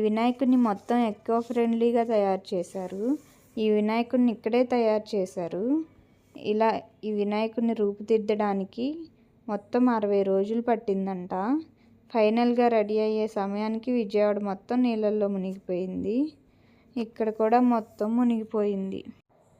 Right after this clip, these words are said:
అందుకని మళ్ళీ అప్పటికప్పుడు నైట్కి నైటే భక్తుల కోసం కూడా మొత్తం స్టేజ్ వేశారు. ఇక్కడ వినాయకుడే కాదు, భక్తులు కూడా స్టేజ్ మీద వెళ్తున్నారు. చుట్టూ అంతా వాటర్ వచ్చేసినాయి మొత్తం, ఇంకా ఆరలేదు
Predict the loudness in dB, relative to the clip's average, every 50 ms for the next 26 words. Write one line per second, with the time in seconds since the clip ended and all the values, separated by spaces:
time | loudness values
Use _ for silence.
0 | _ _ -2 -2 0 0 0 0 0 2 2 2 4 4 4 4 2 2 0 0
1 | 2 2 2 2 0 0 0 0 0 0 -2 -4 -2 0 0 0 0 -2 -2 0
2 | 0 0 0 -2 -2 -4 -4 -6 -6 -4 -6 -6 -6 -6 -6 -4 -4 -4 -2 -2
3 | -4 -4 -6 -10 -8 -8 -4 -2 -2 -2 -2 -4 -8 -8 -6 -4 -2 0 0 0
4 | 0 -2 -2 -4 -6 -6 -6 -4 -4 -4 -6 -4 -2 -2 0 -2 -2 -4 -2 -2
5 | -2 -2 -2 -4 -8 -8 -8 -8 -8 -8 -6 -4 -4 -4 -6 -8 _ _ -12 -12
6 | -6 -2 0 2 2 4 4 4 4 4 2 2 2 0 -2 0 2 2 2 4
7 | 4 2 2 2 2 0 -2 0 0 0 0 -2 -4 -8 -8 -6 -4 -4 -2 0
8 | 0 0 -2 -2 -4 -2 -2 -2 -2 -2 -4 -6 -6 -4 0 2 2 2 2 0
9 | -4 -8 -6 -6 -6 -6 -6 -8 -6 -6 -6 -6 -6 -6 -4 -2 -2 -2 -2 -2
10 | -4 -4 -4 -2 0 0 2 2 2 2 0 0 -2 -6 -6 -6 -4 -4 -4 -4
11 | -6 -8 -8 -6 -6 -8 -8 -10 -12 _ -8 -6 -6 -4 -2 0 0 0 0 -2
12 | -4 -4 -4 -2 0 2 2 2 0 0 -2 -2 -2 -2 -2 -2 -4 -4